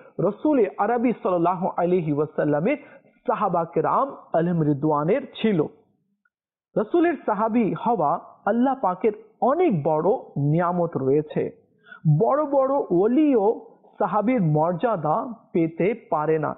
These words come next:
এক কথা মনে রাখবেন কি রসুল আরবি সাল্লাল্লাহু আলাইহি ওয়াসাল্লামের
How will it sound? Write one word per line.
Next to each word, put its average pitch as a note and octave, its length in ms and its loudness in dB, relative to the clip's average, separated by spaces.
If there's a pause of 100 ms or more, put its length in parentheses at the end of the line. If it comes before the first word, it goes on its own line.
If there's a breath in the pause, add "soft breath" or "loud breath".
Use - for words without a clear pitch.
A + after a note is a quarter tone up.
(120)
এক F3+ 160 -2
কথা G3+ 220 -4
মনে F3+ 240 0
রাখবেন D3+ 320 -4 (1300 soft breath)
কি A3 80 -2
রসুল D4 460 2
আরবি C4+ 300 0
সাল্লাল্লাহু A3+ 600 0
আলাইহি G#3 360 0
ওয়াসাল্লামের G3+ 640 0